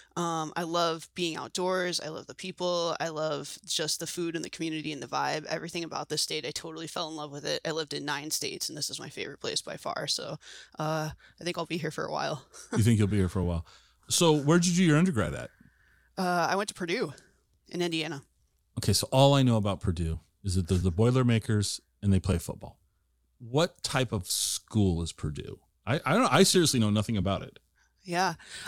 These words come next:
Speaker 1: Um, I mean, it's a public state school, um, very well known for engineering, which is what I went to school for.
Speaker 2: Okay.
Speaker 1: Um,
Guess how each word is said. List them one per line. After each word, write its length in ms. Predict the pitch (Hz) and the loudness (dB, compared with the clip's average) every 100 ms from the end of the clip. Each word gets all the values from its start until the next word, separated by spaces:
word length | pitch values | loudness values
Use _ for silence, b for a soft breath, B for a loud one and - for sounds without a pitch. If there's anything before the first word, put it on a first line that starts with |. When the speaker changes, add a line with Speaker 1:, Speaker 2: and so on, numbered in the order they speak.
| - | 0
Speaker 1:
Um, 300 | 247 262 254 | 2 2 0
I 60 | 254 | -2
mean, 120 | 285 | -2
it's 100 | 330 | 0
a 280 | 294 202 185 - | 2 2 0 -2
public 340 | 262 269 269 | -2 0 2
state 300 | - 202 226 | 2 2 0
school, 500 | - 180 151 196 254 226 | -2 -2 0 2 2 0
um, 440 | 180 175 175 165 - | 0 2 0 -6 -4
very 220 | 185 190 | -2 0
well 140 | 196 190 | 0 -2
known 180 | 190 | -4
for 120 | 185 - | -4 -4
engineering, 500 | 185 180 165 165 190 | -6 -4 -4 -2 -2
which 120 | 175 | -4
is 100 | 170 | -4
what 100 | 160 | -4
I 20 | |
went 140 | 165 160 | -4 -4
to 80 | 180 | -6
school 220 | 175 185 | -4 -8
for. 480 | - 156 143 180 247 B B B - | -6 -4 -2 -2 -4 B B B 0
Speaker 2:
Okay. 80 | 180 | 2
Speaker 1:
Um, 380 | 165 156 156 | 2 -2 -8